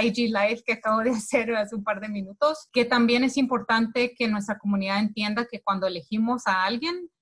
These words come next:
no se termina el trabajo ahí. El trabajo continúa en exigir que las administraciones tengan esa representación latina,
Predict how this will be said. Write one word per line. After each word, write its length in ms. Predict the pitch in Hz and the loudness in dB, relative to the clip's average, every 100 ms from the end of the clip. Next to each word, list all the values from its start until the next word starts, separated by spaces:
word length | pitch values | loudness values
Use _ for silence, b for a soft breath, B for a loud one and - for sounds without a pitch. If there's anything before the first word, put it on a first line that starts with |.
| _ 214 | _ -4
no 80 | |
se 160 | 208 240 | -2 -2
termina 720 | 233 196 196 202 208 202 202 - | 0 0 2 2 2 2 -2 -4
el 100 | 202 | -4
trabajo 380 | 180 175 175 185 | -2 -2 -2 -4
ahí. 260 | 170 180 | -4 -6
El 280 | - 220 208 | -2 -2 -2
trabajo 460 | 214 208 214 254 277 | 2 4 4 4 2
continúa 800 | 254 220 208 190 190 214 277 - | 2 2 0 -4 0 2 2 0
en 160 | 214 202 | 0 0
exigir 720 | 180 - 196 - 214 240 311 _ | -2 -8 -8 -4 -2 -2 -4 _
que 320 | - 208 196 196 | -4 0 2 2
las 240 | 196 190 | 0 -2
administraciones 840 | 196 190 185 - 190 202 202 202 | -2 -2 -4 -6 -6 -2 -2 -2
tengan 320 | 220 214 208 | -2 -2 0
esa 220 | 196 202 190 | 0 -2 -6
representación 720 | 180 170 180 170 170 - 175 | -6 -14 -14 -14 -14 -10 -8
latina, 440 | 170 - 175 160 | -8 -8 -10 -10